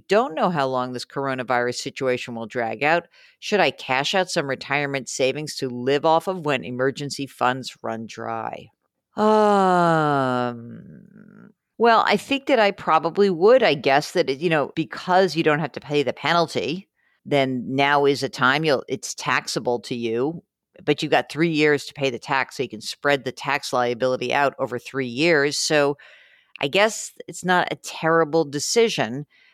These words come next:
Um, you could always take the money out of your Roth I R A, the money that you put in without any tax event at all.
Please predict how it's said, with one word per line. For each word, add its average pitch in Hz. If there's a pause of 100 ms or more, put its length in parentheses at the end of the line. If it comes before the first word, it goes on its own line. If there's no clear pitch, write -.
(160)
Um, 151
you 185
could -
always 285
take 190
the 180
money 160
out 147 (260)
of 139
your 123
Roth 165 (240)
I 131
R 117
A, 110 (460)
the 156
money 160
that 147
you 139
put 143
in 165
without 131 (100)
any 247
tax -
event 110
at 117
all. 147